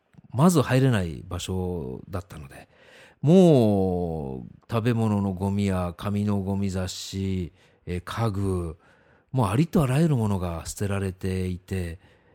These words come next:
また実は大半がまだ使えそうな、食べられそうなものばっかりだったことを覚えてます。で、そこで見た珍しいことを、まあ、当時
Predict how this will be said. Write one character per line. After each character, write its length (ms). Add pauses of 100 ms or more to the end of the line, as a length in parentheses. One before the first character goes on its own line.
(100)
ま 140
た 300
実 300
は 100
大 260
半 200
が 60
ま 120
だ 100
使 320
え 60
そ 180
う 20
な、 200 (720)
食 160
べ 60
ら 100
れ 100
そ 200
う 40
な 340 (220)
も 120
の 100
ば 120
っ 60
か 120
り 80
だ 80
っ 20
た 120
こ 80
と 100
を 40
覚 120
え 40
て 100
ま 120
す。 140 (520)
で、 60
そ 160
こ 80
で 100
見 120
た 100
珍 360
し 200
い 60
こ 160
と 100
を、 380 (260)
ま 80
あ、 60
当 220
時 300